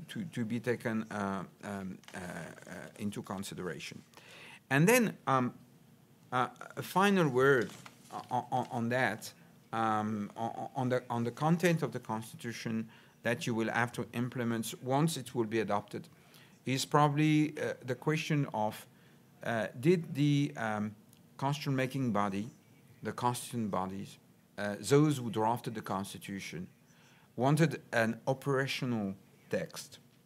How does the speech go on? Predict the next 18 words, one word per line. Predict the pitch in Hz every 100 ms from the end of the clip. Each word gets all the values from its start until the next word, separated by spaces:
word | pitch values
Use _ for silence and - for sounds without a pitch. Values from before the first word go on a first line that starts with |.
| _ _ - _
an | 107 110 -
applicable | 143 151 - 123 117
text, | 104 - 92 85 - - _ - - -
or | 123
something, | 120 151 143 147 143 139 139 -
um, | 101 104 98 101 - - - -
to | -
put | - 127 - - - - - - - -
on | 120
the | 113
wall | 107 104 90 - - - - 113
as | 113 104
a, | 107 98 92 - 101 -
a, | 104 104 110
a |
marble | 104 110 120 117
charter | 107 - 135 123 - 92 87 - - _ - -
that, | 104 104 101